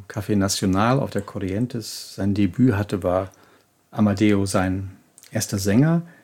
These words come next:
Danach ist er zu Troilo gewechselt, ein Jahr später, als Duopartner von Fiorentino. Ihm zusammen hat er nur ein Stück aufgenommen, Pájaro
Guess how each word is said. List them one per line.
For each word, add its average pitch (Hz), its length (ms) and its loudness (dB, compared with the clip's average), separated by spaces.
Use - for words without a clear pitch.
Danach 98 340 2
ist - 200 -8
er 110 200 0
zu 101 540 -2
Troilo 139 440 6
gewechselt, 92 580 0
ein 101 200 -2
Jahr 98 160 -2
später, 135 540 0
als 107 280 -10
Duopartner 110 720 2
von 98 480 0
Fiorentino. 131 800 2
Ihm 131 180 4
zusammen 120 320 8
hat 117 120 2
er 107 60 6
nur 110 180 4
ein 113 140 2
Stück - 240 0
aufgenommen, 127 680 4
Pájaro 104 600 -4